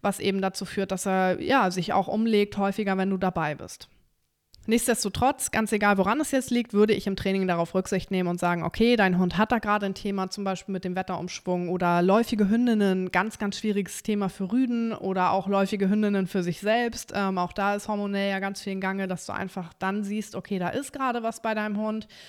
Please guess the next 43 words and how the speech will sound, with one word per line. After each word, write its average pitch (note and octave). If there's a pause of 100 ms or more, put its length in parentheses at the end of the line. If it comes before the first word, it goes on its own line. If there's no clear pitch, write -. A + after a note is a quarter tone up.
(160)
Du G3+
bemerkst F#3+
das A#3
auch -
an G3+
seinem F#3+
Verha-, G3
Verhalten F#3
sonst B3+
und G3
du -
nimmst G3
im G3
Training F3+
Rücksicht. D#3
Also E3 (240)
peilst G3
jetzt F#3+
nicht A3+
unbedingt, G#3
äh, F#3+
die F#3
großen G3+
Fortschritte A3+
in G#3
der G#3
Zeit G3+
an, F#3+
sondern F#3
sagst, F3+
„Hey, F#3
wir E3+
festigen F3+
mal E3
die E3+
Basics“, A3+
also E3+
das, F3
was F3
wir E3+
bisher E3
erreicht D#3+
haben. -